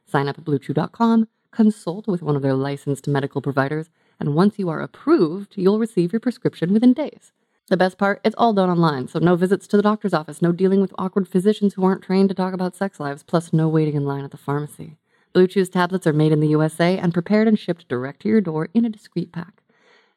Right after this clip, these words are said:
They always say first impressions are important, but what about lasting impressions?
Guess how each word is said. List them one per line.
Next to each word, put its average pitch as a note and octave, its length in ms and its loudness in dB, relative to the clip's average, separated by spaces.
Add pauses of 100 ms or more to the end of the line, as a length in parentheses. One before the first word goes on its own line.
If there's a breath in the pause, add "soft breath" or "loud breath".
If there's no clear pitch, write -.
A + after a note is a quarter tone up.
They C4+ 140 2
always D4 360 2
say A#3 320 2
first E3 360 0
impressions D#3 560 -2
are D3 120 -2
important, D#3 480 -4
but - 200 -12
what F3 120 0
about B3 220 -8 (100)
lasting D3+ 720 -6
impressions? - 680 -12